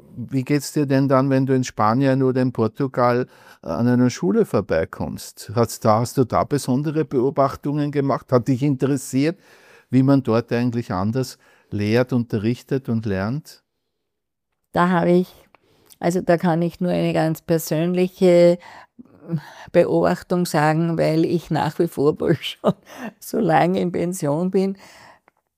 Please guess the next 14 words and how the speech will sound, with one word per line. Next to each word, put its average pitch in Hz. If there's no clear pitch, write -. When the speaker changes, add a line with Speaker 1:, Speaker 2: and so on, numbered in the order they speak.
Speaker 2:
stehen 220
bleibe, 180
wenn 170
ich 190
eine 160
Schulklasse -
<laughs> -
sehe 208
und 196
immer 233
noch 190
ganz 214
interessiert 175
hinschaue, 151